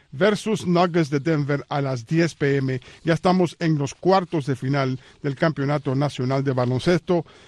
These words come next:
Mañana el Miami Heat otra vez en Nueva York contra los Knicks. Recuerden que el Miami Heat ganó anoche por siete puntos en Nueva York y tiene ventaja de un juego a cero.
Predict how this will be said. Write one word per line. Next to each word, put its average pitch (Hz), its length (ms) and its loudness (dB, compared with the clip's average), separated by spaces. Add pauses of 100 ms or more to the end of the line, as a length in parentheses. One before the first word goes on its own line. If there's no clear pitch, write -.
Mañana 220 960 6
el 190 180 2
Miami 185 480 4
Heat 220 360 -2 (100)
otra 180 320 2
vez 185 300 0 (100)
en 165 240 4
Nueva 190 300 4
York 190 340 2
contra 156 340 -2
los 135 200 -4
Knicks. 240 400 -2 (340)
Recuerden 165 480 0
que 147 80 -2
el 147 60 0
Miami 160 400 2
Heat 175 160 0
ganó 156 280 0
anoche 160 360 0
por 139 180 -6
siete 160 280 -2
puntos 143 500 -2 (380)
en 247 220 4
Nueva 165 260 4
York 160 340 2
y 156 40 2
tiene 156 260 0
ventaja 147 480 -2
de 127 100 -4
un 147 160 0
juego 151 320 0
a 123 40 -4
cero. 143 380 -2